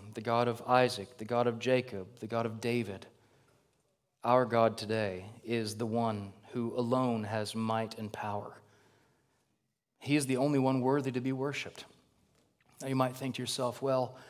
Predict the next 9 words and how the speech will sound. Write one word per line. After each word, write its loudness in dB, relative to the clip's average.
I, -4
I 4
would 2
never 2
consider -2
praying 2
to -8
another -2
God. -4